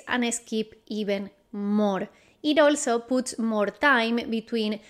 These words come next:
what you have studied and what you actually remember, meaning more material to review before you can move on to the new stuff. That's why regular practice is so important and far more effective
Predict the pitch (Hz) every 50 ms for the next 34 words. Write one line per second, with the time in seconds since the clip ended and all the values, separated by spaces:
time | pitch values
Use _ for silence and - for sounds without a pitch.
0 | - _ _ - 233 233 220 196 - 285 330 311 - - - 277 262 254 247 233
1 | 233 - - - 269 254 214 220 226 220 - 226 226 233 226 226 220 208 - 233
2 | 240 220 220 220 - - 269 254 269 269 - - 214 208 220 202 196 208 247 294
3 | 285 240 196 180 185 - - - - _ _ - 269 302 311 294 269 262 262 254
4 | - - 226 226 226 247 277 277 277 254 247 - 269 247 226 214 214 220 214 -
5 | 220 208 208 208 190 185 190 240 262 240 226 233 - 208 220 269 285 254 - -
6 | 247 226 226 220 226 226 220 - 226 226 220 220 214 208 202 208 190 202 196 202
7 | 208 202 - 233 220 208 214 214 208 202 208 214 233 240 220 196 190 185 - -
8 | - 208 - - - - - - - - - - - - _ _ - 254 320 330
9 | 330 330 - 247 226 240 247 240 220 208 214 - - - 233 285 320 320 302 311
10 | 311 311 302 294 285 285 285 285 277 277 - 240 226 - 262 254 247 - - 269
11 | 247 254 254 233 226 208 - 269 269 254 233 - 214 214 220 - - 254 254 247
12 | - - - 247 220 208 185 - 196 214 226 233 240 269 277 226 220 208 - -
13 | 247 254 - - 339 339